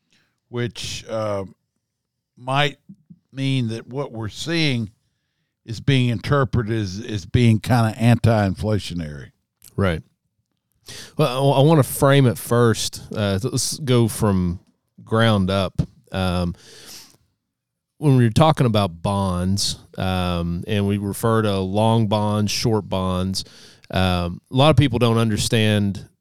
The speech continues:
Speaker 2: They understand the name difference, but they don't understand what we're talking about. We're talking about how long until they mature. Um,
Speaker 1: Right.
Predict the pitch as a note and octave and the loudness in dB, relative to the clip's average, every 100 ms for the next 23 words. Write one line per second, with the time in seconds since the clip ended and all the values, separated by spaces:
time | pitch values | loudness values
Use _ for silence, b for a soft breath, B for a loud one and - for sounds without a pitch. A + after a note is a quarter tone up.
0 | _ _ _ _ - - B2 A2+ C3 A2+ | _ _ _ _ -20 -4 0 2 2 0
1 | G2 C#3 G#3+ D#3+ A#2+ A2+ C3+ - G2+ A2+ | 2 2 4 4 4 4 2 2 0 2
2 | B2 A#2 B2+ A2 A2 G#2 C3+ C3 A2 G2 | 4 2 2 0 0 0 2 4 2 0
3 | A#2+ G#2+ G#2 G2 B B - C#3+ C3 B2 | -2 0 -2 -4 B B 0 4 4 4
4 | B2 A#2+ G2+ A#2+ A2 G2+ F#2+ F#2 - A2+ | 4 2 2 2 4 2 0 -2 -2 -2
5 | F2 - _ _ _ _ _ b b b | -2 -8 _ _ _ _ _ b b b
6 | b - G#2 G2+ G2 F2+ F2 F2+ D#2+ | b -2 0 2 2 0 0 0 -2